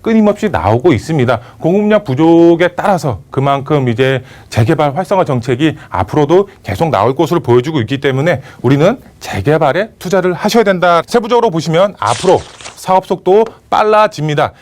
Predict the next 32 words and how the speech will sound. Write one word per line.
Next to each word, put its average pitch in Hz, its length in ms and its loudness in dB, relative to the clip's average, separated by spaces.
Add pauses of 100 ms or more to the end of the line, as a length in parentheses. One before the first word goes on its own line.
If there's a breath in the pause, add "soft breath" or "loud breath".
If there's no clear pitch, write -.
(120 soft breath)
예전처럼 202 600 0
이제 160 320 0
재개발이라고 165 760 -2
하면은 175 340 0 (160 loud breath)
십 - 140 -4
년에서 196 540 2
뭐 123 120 -4
십오 196 320 -4
년 160 160 -4 (140 loud breath)
정말 165 320 -4
늦어지는 170 540 0
경우는 135 400 -2 (160 loud breath)
이십 120 240 -2
년 185 260 2
이상 120 360 -4
걸리는 123 460 0 (180 loud breath)
사업지도 196 500 -2
있었습니다. 113 640 -2 (200 loud breath)
그만큼 151 500 -2
이제 127 140 -2
재개발 131 540 0
시간과의 208 480 0
싸움이다. 190 500 -2 (140)
요런 160 260 2
말이 113 420 -2
있을 180 300 -2
정도로 127 580 0 (120)
시간이 196 460 -2
굉장히 147 500 -4 (220 loud breath)
오래 127 260 2
걸리는 131 600 0 (160 loud breath)
사업이었습니다. 165 880 -2